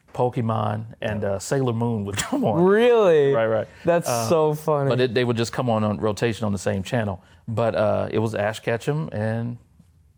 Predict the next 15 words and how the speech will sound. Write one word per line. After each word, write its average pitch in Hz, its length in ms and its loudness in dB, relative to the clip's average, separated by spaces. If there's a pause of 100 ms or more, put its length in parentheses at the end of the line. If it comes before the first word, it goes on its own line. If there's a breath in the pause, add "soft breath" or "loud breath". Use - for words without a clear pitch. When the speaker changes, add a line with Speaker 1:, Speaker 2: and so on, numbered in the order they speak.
Speaker 1:
Pikachu. 110 420 -6
Speaker 2:
So - 100 0
you 160 100 6
wouldn't 175 180 4
watch 170 160 2
your, 160 140 2
you 151 180 0
wouldn't 156 180 0
let 160 100 -4
your 160 100 -4
kids 185 220 -2
watch 254 220 -6
that? 320 220 -6 (500)
Speaker 1:
Oh, 466 160 6
yeah. - 80 0